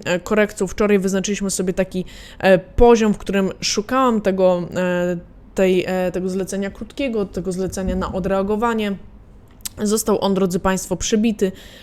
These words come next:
e, dzisiaj naruszony, także kolejnym miejscem, gdzie ewentualnie zapatrywałabym się,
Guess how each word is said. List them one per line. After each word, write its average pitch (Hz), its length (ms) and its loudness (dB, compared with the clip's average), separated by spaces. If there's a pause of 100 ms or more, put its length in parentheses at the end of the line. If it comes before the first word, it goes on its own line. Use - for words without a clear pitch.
e, 190 260 4
dzisiaj 208 320 2
naruszony, 185 580 2
także 196 280 0
kolejnym 208 520 2
miejscem, 220 420 0
gdzie 185 220 -2
ewentualnie 190 580 0
zapatrywałabym 185 800 0
się, 170 240 -4